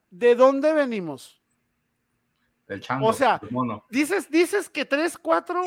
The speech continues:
Speaker 1: jornadas, <laughs> o sea, que tres, cuatro meses no va a hacer nada el Cabecita. Los delanteros que tenemos tampoco, güey. O
Speaker 2: Pero el
Speaker 1: sea,
Speaker 2: problema es
Speaker 1: ¿sí me
Speaker 2: que
Speaker 1: explico? No
Speaker 2: en
Speaker 1: vamos a echarlos de menos, o sea, no es
Speaker 2: en
Speaker 1: como
Speaker 2: tres,
Speaker 1: que,
Speaker 2: cuatro
Speaker 1: ay.
Speaker 2: meses empieza el Mundial y acuérdense que es un torneo corto, por eso comenzamos ya en julio, porque se va a acabar para octubre.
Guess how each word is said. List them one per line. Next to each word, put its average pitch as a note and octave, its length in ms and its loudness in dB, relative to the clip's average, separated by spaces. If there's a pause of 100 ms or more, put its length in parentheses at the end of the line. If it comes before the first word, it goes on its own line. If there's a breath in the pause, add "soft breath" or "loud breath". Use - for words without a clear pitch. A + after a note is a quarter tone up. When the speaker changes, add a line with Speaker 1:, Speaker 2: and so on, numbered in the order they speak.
(380)
Speaker 1:
jornadas, C#4+ 580 2
<laughs> A#3+ 200 -14
o A3+ 60 -8
sea, A3 80 -8
que A#3 180 -6
tres, C#4+ 160 -10
cuatro E4+ 320 -6
meses D#4 260 -2
no D#4 140 0
va D#4 60 0
a D#4 40 2
hacer D#4 160 -2
nada D4+ 160 0
el D#4 60 -2
Cabecita. A3+ 640 0 (600 soft breath)
Los A#3+ 200 -4
delanteros C#4 480 0
que F4+ 100 -8
tenemos D4 460 -6
tampoco, A3+ 720 -10
güey. G3 220 -2 (140)
O - 60 -20
Speaker 2:
Pero C3+ 100 0
el C#3 40 -2
Speaker 1:
sea, - 140 2
Speaker 2:
problema F#3 220 2
es - 100 -10
Speaker 1:
¿sí - 80 -4
me G4 60 2
Speaker 2:
que F#4 60 2
Speaker 1:
explico? F4 420 2
No B3+ 140 4
Speaker 2:
en E4 40 6
Speaker 1:
vamos F4 260 4
a D#4+ 60 -2
echarlos D4 320 0
de D#4+ 80 0
menos, D#4 300 2
o - 20 -2
sea, A3 100 -6
no A3+ 100 -8
es A#3 80 -10
Speaker 2:
en B3 80 -2
Speaker 1:
como D#4+ 100 0
Speaker 2:
tres, A#3+ 140 0
Speaker 1:
que, G3 40 0
Speaker 2:
cuatro E3 240 2
Speaker 1:
ay. D#3+ 120 2
Speaker 2:
meses E3 420 -4
empieza C3 360 -4
el E3 60 -2
Mundial D3 420 0
y B2 80 -2
acuérdense B2 320 -4
que C3 60 -10
es A#2+ 80 -16
un C3+ 80 -14
torneo C#3 200 -4
corto, C#3 280 -4
por A#2 80 -6
eso A2 100 -12
comenzamos B2+ 400 -6
ya C#3 60 -4
en C3 80 -6
julio, C#3+ 340 -2
porque - 200 -12
se A#2 100 -12
va A2+ 80 -4
a - 40 -12
acabar B2+ 280 -6
para C3 160 -4
octubre. B2+ 440 -6